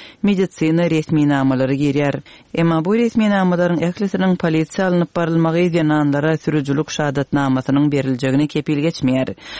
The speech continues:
Azatlygyň Aşgabatdaky habarçysynyň ýigirme altynjy fevralda aýtmagyna görä, ýylyň dowamynda dokumentlerini tapşyran Aşgabatly zinan sürüjilere şu gün küne çenli sürüjilik şahatnamalaryny ellerine almak başartmandyr. Sürüjilik şahatnamalarynyň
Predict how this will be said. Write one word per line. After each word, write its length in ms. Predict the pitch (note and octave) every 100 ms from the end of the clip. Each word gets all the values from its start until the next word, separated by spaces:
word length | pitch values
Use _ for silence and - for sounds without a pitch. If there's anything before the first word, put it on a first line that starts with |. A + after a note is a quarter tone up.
| - -
Azatlygyň 420 | D#3 C#3 C3+ C#3 C3+
Aşgabatdaky 560 | - C3 - B2+ A#2+ C#3
habarçysynyň 540 | C3 C3 - C3+ C#3+ D3
ýigirme 260 | D3 D3 C#3
altynjy 340 | C3 C#3 C#3 D#3
fevralda 480 | D#3+ C#3 C3+ B2+
aýtmagyna 380 | C3 - C#3 D3+ F#3+
görä, 160 | F3 - - - - -
ýylyň 260 | F#3 G#3+
dowamynda 560 | A3 G#3 G3 G3 F#3+ F#3+
dokumentlerini 720 | F#3 F#3 F3+ E3 D#3+ D#3 E3+
tapşyran 520 | E3 D#3+ - D3+ D#3+
Aşgabatly 560 | D#3 - D#3 C#3 C3 E3
zinan 380 | D#3 C#3+ D3 D#3
sürüjilere 600 | E3 D3 C#3+ C3+ C3+ D3 C#3 - - -
şu 200 | - G#3+
gün 120 | A3+
küne 220 | G#3 G3
çenli 320 | F#3 F#3+ F3+ F3+
sürüjilik 500 | F3 D#3+ D3 D3 -
şahatnamalaryny 1120 | E3+ D3 C#3 - C#3 C3+ C3 B2+ B2+ D3+ D#3
ellerine 600 | D3+ C#3 C3 B2+ C3+ D3+ -
almak 420 | C3 B2+ B2+ -
başartmandyr. 760 | C3+ C#3 - B2+ B2 B2 A#2+ - -
Sürüjilik 460 | F3 E3+ E3+ A3+
şahatnamalarynyň 1120 | - A#3 G#3 G#3 - F#3+ F3+ E3 D3+ D3+ F3+